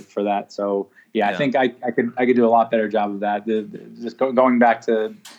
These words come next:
Speaker 1: plastics and microplastics and all that, it's, it's gonna be the scourge of our time. And if we don't wanna be eating more fish than plastic, you know, in the future, or future generations are doing that, then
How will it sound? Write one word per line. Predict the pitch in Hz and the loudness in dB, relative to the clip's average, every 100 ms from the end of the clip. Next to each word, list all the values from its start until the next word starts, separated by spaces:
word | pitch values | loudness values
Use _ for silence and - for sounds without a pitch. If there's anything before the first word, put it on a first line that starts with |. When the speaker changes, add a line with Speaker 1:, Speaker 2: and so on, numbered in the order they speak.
| _ | _
Speaker 1:
plastics | - 123 113 117 113 | 0 0 0 -6 -6
and | 113 104 | -8 -4
microplastics | 117 120 113 - 117 107 110 - | -4 -2 -6 -2 -4 -4 -8 -6
and | 110 | -6
all | 107 | -4
that, | 107 104 104 - _ _ | -4 -6 -8 -20 _ _
it's, | - | -6
it's | 110 110 120 104 - - | -6 -6 -10 -12 -16 -6
gonna | 127 | 0
be | 117 | 2
the | 110 104 - - | 2 -2 -10 -16
scourge | - 127 123 120 | 0 4 4 2
of | 117 | 2
our | 110 107 | 2 2
time. | 117 113 113 113 | 0 0 0 -2
And | 101 95 98 | -4 -6 -6
if | - | -2
we | 110 | 0
don't | 123 131 | 2 2
wanna | 127 123 | 2 2
be | 117 113 113 117 _ _ - | 2 0 0 -6 _ _ -2
eating | 135 123 120 | 0 2 4
more | 120 123 | 2 0
fish | 120 127 120 | 0 -2 -2
than | 123 113 110 107 | -2 0 0 -2
plastic, | 98 117 113 - 104 - _ - | 0 2 2 0 -2 -4 _ -4
you | |
know, | 107 | -2
in | 104 | -2
the | 101 | 0
future, | 120 113 | 0 2
or | 110 104 | 0 -2
future | - _ 120 113 | -8 _ 0 0
generations | 104 107 104 98 98 | 0 0 0 -2 -2
are | 98 | 0
doing | 104 101 | 2 2
that, | 101 98 | 0 2
then | 98 98 | 0 -2